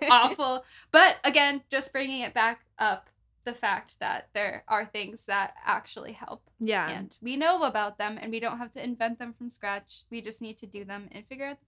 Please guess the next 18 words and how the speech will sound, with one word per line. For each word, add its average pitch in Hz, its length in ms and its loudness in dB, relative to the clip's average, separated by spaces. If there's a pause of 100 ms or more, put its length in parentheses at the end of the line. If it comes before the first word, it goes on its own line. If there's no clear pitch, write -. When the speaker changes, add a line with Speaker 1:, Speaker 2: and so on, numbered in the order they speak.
(160)
Speaker 2:
people 302 160 -8
that 294 240 -12 (480)
will 247 280 -10 (680)
make 208 160 -16
them 208 120 -20
happen. - 400 -20
Speaker 1:
Yeah. 220 340 -4
Speaker 2:
So. - 40 -18 (1300)
Speaker 1:
And, 226 300 -4 (440)
yeah, 220 240 0
I 214 140 -2
feel 254 180 -2
like 247 160 0
just - 320 -6 (1080)
awareness 233 640 0
of 226 440 -4
issues. 233 380 -6
Uh, - 140 -4